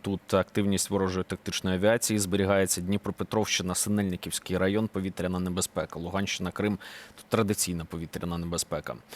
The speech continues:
Вночі окупанти вивели у Чорне море ракетоносій. Про це повідомляли моніторингові пабліки. Йшлося про можливу загрозу застосування чотирьох крилатих ракет «Калібр».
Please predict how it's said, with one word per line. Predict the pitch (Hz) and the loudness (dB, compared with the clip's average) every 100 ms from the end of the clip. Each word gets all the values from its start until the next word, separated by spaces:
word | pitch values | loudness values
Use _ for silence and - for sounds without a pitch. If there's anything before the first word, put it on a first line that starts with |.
| - - - | -16 -6 2
Вночі | 117 147 | 4 4
окупанти | 127 117 - 113 101 | 2 4 4 4 4
вивели | 95 104 101 98 | 4 4 4 2
у | 95 | 2
Чорне | - 98 101 | 2 2 4
море | 107 104 90 - - - - | 4 4 4 0 -14 -12 0
ракетоносій. | 123 107 104 101 104 - 107 90 | 2 4 2 4 2 2 2 0
Про | - | -2
це | 90 101 87 | 2 2 2
повідомляли | - 90 90 95 92 87 | 0 -2 2 4 4 4
моніторингові | 92 107 110 117 113 117 117 | 2 2 4 4 4 2 2
пабліки. | 95 87 85 - 76 | 2 2 -2 -4 -4
Йшлося | - 104 101 - | 0 2 2 0
про | 95 | 0
можливу | 101 98 101 95 | 0 2 0 0
загрозу | 95 98 98 95 | 0 0 0 0
застосування | 92 95 - 92 98 95 95 87 | -2 -4 -4 -4 0 0 0 -2
чотирьох | - - 92 90 | -4 -4 -4 -4
крилатих | 95 90 85 - - | -2 -2 -2 -4 -6
ракет | 90 - 90 | -4 -2 -4
«Калібр». | - 98 101 85 85 | 0 2 2 0 -2